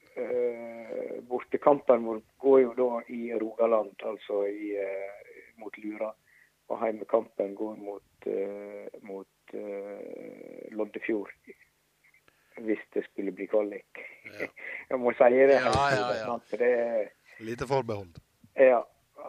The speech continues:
Speaker 2: Vi
Speaker 1: akkurat.
Speaker 2: ønsker dere uansett, eh, lykke til, Johan. Dette blir spennende, og så krysser vi fingrene for, eh, tre poeng og mye folk på stadion på søndag.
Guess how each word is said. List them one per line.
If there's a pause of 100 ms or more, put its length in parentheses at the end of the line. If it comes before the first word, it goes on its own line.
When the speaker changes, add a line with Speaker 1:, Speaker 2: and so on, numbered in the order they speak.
Speaker 2:
Vi
Speaker 1:
akkurat. (460)
Speaker 2:
ønsker
dere
uansett,
eh,
lykke
til,
Johan.
Dette
blir
spennende,
og
så
krysser
vi
fingrene
for,
eh,
tre
poeng
og
mye
folk
på
stadion
på
søndag.